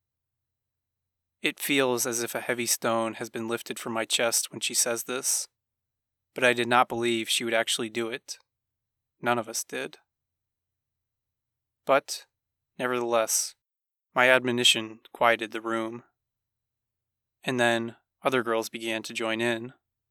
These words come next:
from the junior to the most senior of us. "I will help you," came a voice from behind me. The strongest of us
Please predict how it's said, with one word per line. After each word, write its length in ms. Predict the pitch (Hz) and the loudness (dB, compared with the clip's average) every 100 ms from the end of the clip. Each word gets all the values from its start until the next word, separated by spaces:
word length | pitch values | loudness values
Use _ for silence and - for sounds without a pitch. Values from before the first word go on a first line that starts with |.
| _ _ | _ _
from 180 | - 131 | -6 -2
the 80 | 123 | 0
junior 560 | 123 127 113 113 139 _ | 0 0 0 -4 -10 _
to 80 | - | -6
the 80 | 123 | -4
most 240 | 113 113 | -2 0
senior 360 | - 120 113 110 | 0 -2 -6 -8
of 120 | 107 | -8
us. 380 | 110 120 - - _ _ _ _ _ _ _ _ _ _ - | -6 -4 -4 -6 _ _ _ _ _ _ _ _ _ _ -4
"I 120 | 123 | 0
will 140 | 117 120 | 4 4
help 260 | 113 - | 2 -2
you," 260 | 120 135 160 _ _ _ _ | -8 -8 -12 _ _ _ _
came 160 | - 117 | -6 -4
a 60 | |
voice 280 | 110 113 107 | -2 -4 -4
from 160 | - 117 | -4 -6
behind 380 | 110 110 110 113 | -4 -4 -4 -4
me. 260 | 123 147 _ _ _ _ _ _ _ _ _ - | -8 -10 _ _ _ _ _ _ _ _ _ -10
The 100 | 120 | -2
strongest 440 | - 127 120 - | 2 4 2 -2
of 80 | 113 | -2
us 380 | 113 117 - | -2 -2 -6